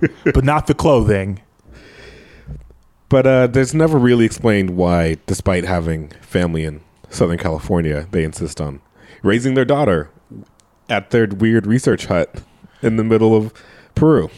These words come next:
Speaker 1: You know what that kind of reminded me of? Godzilla, King of the Monsters.
Speaker 2: Oh, yeah, when they just have Millie Bobby Brown in Japan. <laughs>
Speaker 1: Yeah, she's just living in a fucking jungle.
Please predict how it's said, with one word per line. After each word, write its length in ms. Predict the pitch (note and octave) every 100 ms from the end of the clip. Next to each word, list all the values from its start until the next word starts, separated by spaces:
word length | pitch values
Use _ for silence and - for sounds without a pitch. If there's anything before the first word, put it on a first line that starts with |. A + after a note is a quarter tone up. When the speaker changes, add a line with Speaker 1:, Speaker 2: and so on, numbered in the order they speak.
| - - -
Speaker 1:
You 140 | C3+
know 120 | C#3
what 100 | D#3+
that 140 | F3 C#3
kind 180 | C#3+ B2
of 60 |
reminded 420 | A#2 G#2 G2+ A#2
me 120 | A#2+ C3+
of? 360 | C#3+ D3+ - _ _ _ _ _ _ _ B2
Godzilla, 960 | B2 A#2 G#2 A2+ A2+ B2 B2 B2+ C3 - -
King 180 | - B2
of 40 | A2
the 80 |
Monsters. 600 | G#2 F#2+ G#2+ - G#2+ G2+ F#2
Speaker 2:
Oh, 40 |
yeah, 40 |
when 100 | F2+
they 80 | F#2
just 120 | G2
have 160 | G#2 F2+
Millie 160 | F#2 F#2
Bobby 280 | F#2 F2+ F#2
Brown 260 | F#2+ G2+
in 80 | G2+
Japan. 480 | - A#2+ C#3 B2 A#2 A#2+
<laughs> 240 | D#3+ D3 D3+
Speaker 1:
Yeah, 760 | D3+ C#3+ C3+ D3 C3+ A#2 C3+
she's 240 | D#3 D#3+ D3+
just 140 | D3+
living 320 | C3 C3 C3
in 80 | C3
a 40 | A#2+
fucking 540 | - - B2+ B2 G#2
jungle. 560 | F#2 G#2 A2+ B2+ C#3+